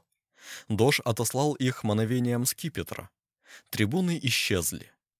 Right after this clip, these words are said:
Зато из тени выступил воистину огромный человек,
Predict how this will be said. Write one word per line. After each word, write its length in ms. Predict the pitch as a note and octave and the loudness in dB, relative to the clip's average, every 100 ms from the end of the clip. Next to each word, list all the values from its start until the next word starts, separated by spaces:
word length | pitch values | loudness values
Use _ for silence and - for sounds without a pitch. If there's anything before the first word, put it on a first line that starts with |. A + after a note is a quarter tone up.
| _ _ _ - - G#3+ | _ _ _ -18 -8 2
Зато 320 | A2 A2+ A3 | 4 4 0
из 180 | G3+ - | -2 -2
тени 280 | G3+ G3+ | -2 0
выступил 600 | D3 D3 F#3 G3 F#3 F3 | 0 0 -2 -4 -2 -2
воистину 600 | A2+ G#2 D#3 - F3+ E3+ - | 2 2 2 -2 -2 -2 0
огромный 520 | G#2 G#2+ A2+ A#2 A2+ | 0 2 2 2 0
человек, 680 | - A2 G#2 F2+ D#2 - | 0 0 0 0 -2 -6